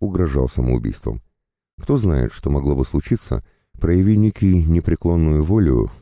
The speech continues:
которая так ждала от него в критические моменты жена – а вместе с ней урожденной немецкой принцессой и вся вменяемая, более чем сто миллионная Россия. На кого в таком случае мог быть направлен ствол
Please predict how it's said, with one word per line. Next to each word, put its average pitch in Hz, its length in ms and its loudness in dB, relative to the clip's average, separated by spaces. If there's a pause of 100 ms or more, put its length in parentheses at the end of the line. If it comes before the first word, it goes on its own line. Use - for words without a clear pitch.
которая 73 380 0
так 82 200 -4
ждала 73 340 0
от 71 120 -4
него 76 260 0
в 67 60 -6
критические 69 640 -2
моменты 69 440 0
жена – 71 320 -2 (400)
а 69 120 -2
вместе 67 360 -2
с - 140 -6
ней 92 180 2
урожденной 69 540 0
немецкой 69 400 0
принцессой 64 800 -4
и - 80 -4
вся - 280 -2
вменяемая, 71 800 0
более 80 400 0
чем 76 220 -2
сто - 180 -6
миллионная 80 480 2
Россия. 52 460 -4 (640)
На 85 140 0
кого 147 260 0
в 82 40 -2
таком 73 280 -2
случае 71 560 -2
мог 78 240 -2
быть 76 180 -2
направлен 90 480 0
ствол 90 400 -2